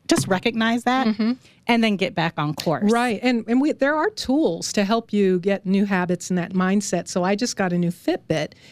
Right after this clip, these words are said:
Speaker 2: that I have set to remind me to get up and move once an hour. And in fact, I just, uh, transitioned to a standing desk. So now it reminds me to just sit down and rest or get a glass of water. Uh, but we have to really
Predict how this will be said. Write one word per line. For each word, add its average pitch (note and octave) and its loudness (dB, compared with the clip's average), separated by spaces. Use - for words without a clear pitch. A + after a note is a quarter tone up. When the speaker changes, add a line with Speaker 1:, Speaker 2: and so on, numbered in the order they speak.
Speaker 2:
that G3+ 2
I G#3+ 2
have A3 -2
set - -2
to G#3 0
remind F#3+ 2
me F3+ 2
to E3+ 0
get F3+ 0
up G#3 -2
and A3+ 2
move E3+ 2
once E3+ -2
an E3 -4
hour. E3+ -2
And F#3+ 2
in F3+ 2
fact, G3 -2
I E3+ 0
just, F3+ -2
uh, F3 0
transitioned E3+ 0
to E3+ 0
a D#3 0
standing E3 -2
desk. E3+ -2
So F3+ 0
now F#3+ 2
it F3+ -8
reminds E3+ 0
me E3+ 0
to E3 -4
just E3 0
sit - -6
down E3+ -2
and D#3 -4
rest F3 0
or F3 2
get F3+ 2
a F3+ 0
glass F3 0
of F3+ -2
water. F3+ 0
Uh, F#3+ 4
but G3 0
we G3+ 2
have G3+ 0
to F#3+ 2
really F#3+ 2